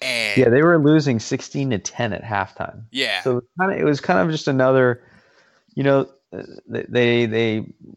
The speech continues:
Speaker 2: lose a, a heartbreaker against the Packers, but defensively they were poor. And, you know, the Bears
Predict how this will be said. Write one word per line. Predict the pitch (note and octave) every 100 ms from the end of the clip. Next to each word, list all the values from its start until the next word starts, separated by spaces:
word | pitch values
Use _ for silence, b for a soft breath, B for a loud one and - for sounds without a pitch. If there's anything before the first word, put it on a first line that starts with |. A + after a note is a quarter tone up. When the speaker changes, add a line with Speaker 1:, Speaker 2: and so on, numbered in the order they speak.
| _ -
Speaker 2:
lose | - D3+ D3
a, | B2+ - - - - -
a |
heartbreaker | A2+ C3 B2 A#2+ A2+ A2+
against | G#2+ G2+
the | F#2
Packers, | - G2+ G2+ G2+ F#2+ -
but | F#2+ E2+ - -
defensively | G#2 A#2+ A#2 G#2+ G2+
they | G2+ F#2+
were | F#2
poor. | - G2 F#2 F#2 F#2 - b b b b b -
And, | G2 G2+ G2 G2 F#2 F2+ -
you | G#2+
know, | G2+ G2
the | G2
Bears | A2+ A#2+ A#2 A#2 A2 G#2 - -